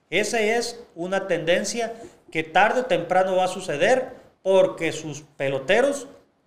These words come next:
no son elementos que fueron sometidos a cirugía, sino que simplemente son molestias musculares las que tienen y que esto tarde o temprano va a pasar, ¿no?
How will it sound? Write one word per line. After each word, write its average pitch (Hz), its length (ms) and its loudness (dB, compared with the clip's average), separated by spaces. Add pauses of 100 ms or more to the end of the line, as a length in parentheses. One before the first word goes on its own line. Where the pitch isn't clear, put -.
(160)
no 185 240 -2
son 208 420 0
elementos 180 600 -2
que 165 100 -10
fueron 165 300 -4
sometidos 156 560 -8
a 165 60 -4
cirugía, 160 560 -4 (260)
sino 160 300 -8
que 147 100 -8
simplemente 180 560 -6
son 165 220 -6
molestias 170 440 -4
musculares 151 540 -10
las 143 140 -10
que 139 100 -16
tienen 165 380 -10 (280)
y 175 80 -18
que 185 140 -2
esto 185 220 -4
tarde 180 240 0
o - 60 -6
temprano 165 480 -4
va 160 80 0
a 160 100 -8
pasar, 120 400 -8
¿no? 151 100 -12